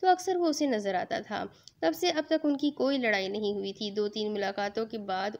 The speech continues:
उनके बे-, उनके बीच बेवजह की तकरार बेल-, बेवजह के टकराव का सिलसिला ख़त्म हो रहा था और अब वो अच्छे दोस्तों की तरह मिला करते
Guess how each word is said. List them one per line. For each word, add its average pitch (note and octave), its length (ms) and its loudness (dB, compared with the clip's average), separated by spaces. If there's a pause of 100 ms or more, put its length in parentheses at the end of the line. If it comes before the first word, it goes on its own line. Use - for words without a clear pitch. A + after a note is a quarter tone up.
उनके A#3+ 280 -2
बे-, G#3+ 680 -6
उनके E4 260 2
बीच C#4 260 2
बेवजह C#4+ 500 2
की C#4+ 140 -4
तकरार A3+ 640 -2 (800)
बेल-, D4+ 400 6 (120)
बेवजह D#4 420 6
के D4+ 120 2
टकराव B3 380 4
का B3+ 120 2
सिलसिला A3+ 420 -2
ख़त्म A3+ 260 -2
हो A3 180 -2
रहा B3 280 2
था A#3 220 0
और A3+ 80 2
अब A3 140 2
वो A3 80 -2
अच्छे - 380 -2
दोस्तों G3+ 360 -2
की G#3 100 -6
तरह G#3+ 260 -2
मिला G3+ 220 0
करते G3 380 -6